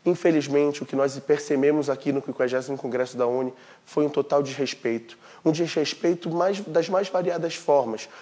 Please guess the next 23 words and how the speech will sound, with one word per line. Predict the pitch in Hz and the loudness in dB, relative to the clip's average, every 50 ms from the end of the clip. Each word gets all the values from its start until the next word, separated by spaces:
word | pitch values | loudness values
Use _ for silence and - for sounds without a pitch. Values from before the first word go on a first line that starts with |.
| - - - | -12 -6 -4
No | 147 | -2
primeiro | 127 156 156 151 160 180 196 208 180 | 0 2 4 4 6 6 6 4 2
dia, | 135 - - 151 151 135 117 - - - - - _ _ _ | 0 -2 -2 0 2 2 0 0 -6 -16 -20 -20 _ _ _
chegaram, | - - - 156 143 143 139 143 151 151 156 - - - - | -8 -2 0 0 2 4 4 6 4 4 0 -2 -8 -6 0
nós | 143 143 139 | 0 0 2
chegamos | - 151 139 139 165 185 190 180 156 156 | 2 0 2 4 4 4 4 2 0 0
no, | 160 156 143 147 | 0 0 0 0
no, | 147 147 139 139 | 0 0 0 0
na | 139 135 | 0 0
praça | 135 135 135 135 135 - 127 | 0 0 0 -2 -2 -2 -8
de | - | -8
serviço | - - 117 113 113 127 135 135 - - - - - - _ - | -6 -6 -6 -4 -2 -2 -2 -2 -4 -10 -18 -20 -20 -20 _ -8
e | |
simplesmente | - - 208 208 - 196 165 151 156 170 175 180 180 - - - - - | -4 -2 -2 0 2 0 0 2 2 2 2 2 0 -4 -10 -8 -2 2
toda | 190 202 202 202 | 2 4 4 4
a | |
nossa | 196 180 - - | 2 2 0 -2
galera | 147 143 139 139 143 143 139 | -2 -2 0 0 0 -2 -2
foi | 139 - 147 139 | -4 -4 -4 -4
acuada. | 139 139 - 147 131 127 127 120 107 117 - - - - - - - - - - - | -4 -2 0 2 2 2 2 0 -4 -10 -12 -14 -20 -20 -20 -20 -20 -20 -12 -4 -2
Acuada | 147 147 - - 160 151 147 170 170 170 | -2 -2 0 4 4 4 4 4 2 0
e | 175 | 0
agredida. | 170 170 165 170 165 143 120 123 143 156 139 113 120 - | 0 0 0 0 0 0 -2 -2 0 0 0 0 -2 -8